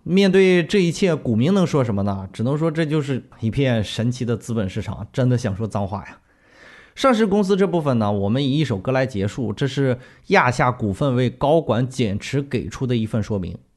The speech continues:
那就是，这就是资本时代盛宴带来的丰厚果实。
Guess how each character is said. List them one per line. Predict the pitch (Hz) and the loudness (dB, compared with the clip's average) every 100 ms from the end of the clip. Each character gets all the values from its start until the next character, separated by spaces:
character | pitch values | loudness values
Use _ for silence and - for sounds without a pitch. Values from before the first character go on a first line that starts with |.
| _ - | _ -2
那 | 131 | 0
就 | 123 | 2
是， | 117 101 - - - | 0 -4 -8 -20 -2
这 | 190 | 2
就 | 196 | 2
是 | 185 151 123 | 2 2 0
资 | 123 214 | 0 0
本 | 202 110 95 | 0 0 -2
时 | - 113 | -4 -4
代 | 113 131 | 0 0
盛 | 110 - 120 | 0 -2 -2
宴 | 113 104 | 0 -2
带 | 101 139 113 | -2 0 0
来 | 98 107 | 0 0
的 | 113 98 | 0 -2
丰 | 101 - 180 196 | -2 0 2 2
厚 | 196 233 135 | 4 2 2
果 | - 117 - | 0 -4 -4
实。 | - - 104 98 | -8 -8 -6 -8